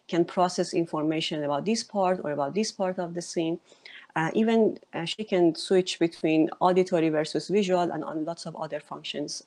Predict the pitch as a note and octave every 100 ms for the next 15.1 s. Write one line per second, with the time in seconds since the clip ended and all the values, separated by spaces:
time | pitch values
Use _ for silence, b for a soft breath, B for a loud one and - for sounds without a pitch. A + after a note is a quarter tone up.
0 | - E3 D3+ D3 D3 - D#3 D#3 - -
1 | - E3+ - D3+ B B - A3+ A#3+ A#3
2 | - - E3+ F3 G3+ G3 F#3 - _ -
3 | E3 D#3+ D3+ E3 E3 G3 F3 - D#3+ D3+
4 | - - D#3+ D3+ D#3+ D#3 E3+ F#3+ F3 D#3
5 | D#3 D3+ D3+ D3 D3+ D3+ D3 D#3+ D#3+ -
6 | D3+ - D3+ D3 - B B B - D3+
7 | D3+ D3+ - D3+ D3+ - D3 E3 D#3 D#3
8 | D#3 - D3+ D3 C#3+ B B - D3 C#3+
9 | D3+ B2 - - - _ B B B B
10 | B B B B _ - G#3+ A#3 A#3+ -
11 | - G#3+ G3 G3 G#3 G#3 A#3+ A3 G#3 G#3
12 | G3 - F3 F3 F3 G3 F#3 E3+ - G3+
13 | D3 E3 - - E3 F3+ - E3 D#3+ E3
14 | F3 E3+ D#3+ F3 E3+ E3 - G3 F3 D#3
15 | -